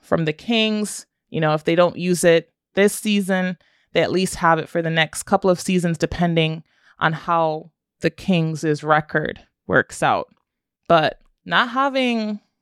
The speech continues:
a first for, like, four years is not great. So they do really need to make some choices. And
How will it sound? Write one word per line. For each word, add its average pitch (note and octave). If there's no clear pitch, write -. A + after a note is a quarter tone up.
a F3
first G#3
for, F3
like, E3
four G#3
years F3+
is C#3+
not F3+
great. F3
So F3+
they F#3
do C4
really G#3+
need F3+
to F3+
make D#3+
some D#3
choices. D3+
And D3